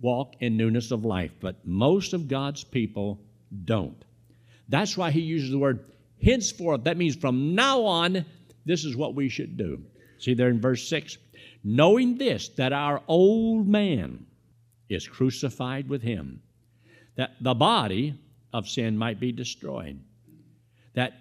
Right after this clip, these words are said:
henceforth, you ought to underline the word henceforth. Henceforth, we should, should. See, a lot of people like to say, "Well, you will." "Oh, you must." "You have to." No,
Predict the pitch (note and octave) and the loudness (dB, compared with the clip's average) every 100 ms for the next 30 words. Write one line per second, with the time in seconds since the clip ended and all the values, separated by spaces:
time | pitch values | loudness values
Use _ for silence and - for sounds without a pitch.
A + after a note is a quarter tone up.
0 | _ - A#3+ A3+ - - F3+ A#2 B2+ D3 | _ -2 0 0 -6 -2 0 0 0 0
1 | D3+ E3 D3+ B2+ B2+ A#2+ A#2 A#2+ A2+ G2 | -2 -4 -2 -2 -2 -2 -2 -2 -4 -6
2 | F3 - - - B2 D2 - _ _ _ | -6 -8 -12 -8 -6 -6 -10 _ _ _
3 | _ _ _ _ - F3+ A#3 - - F3 | _ _ _ _ -4 -2 -2 -6 -4 -2
4 | F3 - - _ _ A#2 C#3 - - F4 | -2 -6 -20 _ _ 0 2 2 2 2
5 | C#3+ D#2+ - _ _ _ _ _ _ - | 0 -2 -12 _ _ _ _ _ _ -14
6 | - - - F4+ C#3 D#2+ - - _ _ | -8 -4 0 0 0 -2 -10 -20 _ _
7 | _ _ _ _ _ - G3 F#3 C4+ C#4+ | _ _ _ _ _ -2 0 2 0 0
8 | A#3 F#3+ F#3+ F3+ D#3+ F3+ D#3+ D#3+ F3 E3+ | -2 -2 -2 -4 -4 0 0 4 4 4
9 | G3+ A3 F#3+ C2+ - _ _ _ _ _ | 4 2 0 -2 -16 _ _ _ _ _
10 | _ _ - D3 F3 G3+ G#3 C#4+ - - | _ _ 2 4 6 4 2 -2 -6 -8
11 | - _ _ _ - _ _ - G3 F#3 | -12 _ _ _ -20 _ _ -2 0 2
12 | B3+ C#4+ - F3+ A2+ - - _ _ _ | 0 -4 -2 0 0 -4 -16 _ _ _
13 | _ _ _ _ _ A3+ G3 A#3 | _ _ _ _ _ -2 0 -2